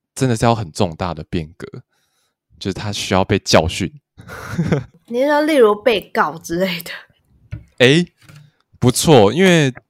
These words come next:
Speaker 1: 打low的时候不是，或者是打游戏的时候会恶言相向吗？诶，那个截图是有办法发传票的，
Speaker 2: 哦。
Speaker 1: 好像。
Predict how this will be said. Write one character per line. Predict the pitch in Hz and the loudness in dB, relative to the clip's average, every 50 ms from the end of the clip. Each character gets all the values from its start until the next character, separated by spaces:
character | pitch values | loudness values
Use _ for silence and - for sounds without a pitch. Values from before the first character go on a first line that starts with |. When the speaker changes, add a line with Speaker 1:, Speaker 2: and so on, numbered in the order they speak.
| _ _ _ _ _ _ _ _ _ _ - - - _ _ _ _ - - - - - - - | _ _ _ _ _ _ _ _ _ _ -20 -20 -20 _ _ _ _ -20 -20 -20 -20 -10 -4 0
Speaker 1:
打 | 123 107 110 | 2 4 6
low | 127 147 147 | 8 8 6
的 | 135 | 6
时 | - - 107 | 4 4 4
候 | 113 117 | 4 4
不 | 107 104 | 2 -2
是， | 95 107 107 107 101 98 92 85 110 | -4 0 0 2 2 2 0 -2 -2
或 | 117 139 110 | 0 0 2
者 | 95 92 | 2 0
是 | 107 113 107 | 0 -4 -4
打 | - - 98 90 90 | -2 0 0 0 0
游 | 87 87 | -2 -2
戏 | - - | 0 0
的 | 104 92 | 0 2
时 | 95 | 2
候 | 87 92 | 0 2
会 | 92 98 98 - | 2 0 0 0
恶 | - 107 92 | 0 0 0
言 | 85 78 78 | -2 -4 -6
相 | - - 80 82 | -8 -8 -8 -8
向 | 87 - 87 80 - | -8 -8 -8 -8 -10
吗？ | - - - - - | -12 -14 -10 -4 0
诶， | 110 104 107 107 - _ _ _ _ _ _ _ _ _ _ _ _ _ _ _ _ _ _ _ _ | 0 0 0 -2 -6 _ _ _ _ _ _ _ _ _ _ _ _ _ _ _ _ _ _ _ _
那 | - 143 135 | -2 0 2
个 | 113 107 98 | 4 2 2
截 | - - 104 98 - | 2 4 4 4 4
图 | - 117 90 | 4 2 0
是 | 87 - 120 | 0 -2 0
有 | 107 92 | 0 2
办 | 82 - 107 95 85 85 | 2 2 2 0 0 -2
法 | - - _ | -6 -12 _
发 | - - 98 90 92 | -2 0 0 0 0
传 | - - 76 76 | -2 -6 -8 -6
票 | - - 90 73 | -4 -4 -4 -4
的， | - - - - | -4 -8 -14 -16
Speaker 2:
哦。 | - | -12
Speaker 1:
好 | - 87 85 | -10 -8 -6
像。 | 90 85 80 | -6 -6 -6